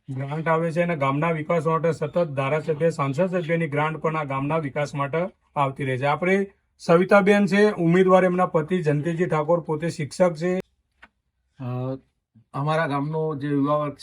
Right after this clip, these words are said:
Speaker 2: છે એ ભરતી ટ્રેનિંગ માટે જે તૈયારી કરે છે એને અમે અમારાથી થતું પ્રોત્સાહન પૂરું પાડીએ છીએ. અને મારી પત્નીએ જે સરપંચ તરીકેની મારા કુટુંબના ભાઈઓ અને ગામના સહકારથી જે ઉમેદવારી નોંધાવી છે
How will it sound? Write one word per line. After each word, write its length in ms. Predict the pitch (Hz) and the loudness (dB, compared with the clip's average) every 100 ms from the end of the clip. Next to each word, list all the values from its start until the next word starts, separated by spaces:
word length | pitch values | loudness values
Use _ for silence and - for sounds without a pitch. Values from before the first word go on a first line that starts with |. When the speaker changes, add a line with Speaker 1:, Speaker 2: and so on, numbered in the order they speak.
| 160 | -8
Speaker 2:
છે 260 | 139 123 - _ _ _ _ | -8 -8 -14 _ _ _ _
એ 100 | 127 | -6
ભરતી 360 | 120 123 127 139 | -6 -6 -6 -6
ટ્રેનિંગ 340 | 131 131 127 | -4 -4 -4
માટે 220 | 127 123 | -6 -6
જે 140 | 127 127 | -4 -4
તૈયારી 360 | 120 123 123 | -4 -4 -6
કરે 280 | 120 127 139 | -6 -8 -8
છે 260 | 113 117 123 | -8 -12 -10
એને 220 | 113 120 127 | -8 -6 -4
અમે 400 | 120 139 117 - _ _ | -4 -2 -4 -8 _ _
અમારાથી 640 | 117 117 127 127 120 131 127 | -8 -4 -4 -6 -6 -6 -6
થતું 340 | 120 120 127 | -6 -8 -8
પ્રોત્સાહન 420 | 117 117 110 123 123 | -8 -10 -8 -6 -6
પૂરું 240 | 110 127 | -6 -8
પાડીએ 300 | 131 135 135 | -4 -2 -2
છીએ. 320 | 135 147 151 - _ _ _ | -4 -8 -10 -12 _ _ _
અને 560 | - 131 135 135 131 - _ _ _ - - 110 | -4 -2 0 0 -4 -8 _ _ _ -20 -12 -4
મારી 240 | 127 139 | -2 -2
પત્નીએ 600 | 120 117 - 160 143 95 90 | -6 -10 -6 -2 -2 -2 -8
જે 100 | 123 | -8
સરપંચ 400 | 117 120 110 185 | -8 -8 -8 -8
તરીકેની 520 | - 143 135 135 131 131 | -8 -6 -6 -4 -2 -2
મારા 220 | 123 123 | -2 -6
કુટુંબના 580 | - 117 143 139 139 131 | -8 -10 -6 -4 -4 -4
ભાઈઓ 520 | 113 117 127 135 139 _ _ - | -4 -2 -2 -4 -8 _ _ -8
અને 400 | 120 131 123 117 | -4 -4 -4 -6
ગામના 420 | 113 127 143 151 | -2 0 2 0
સહકારથી 560 | 139 120 - 139 135 | -4 -8 -6 -6 -6
જે 180 | 117 127 | -4 -4
ઉમેદવારી 500 | 127 120 131 123 127 | -4 -4 -6 -4 -4
નોંધાવી 460 | 113 104 117 139 139 | -4 -6 -4 0 0
છે 280 | - 98 | -2 -8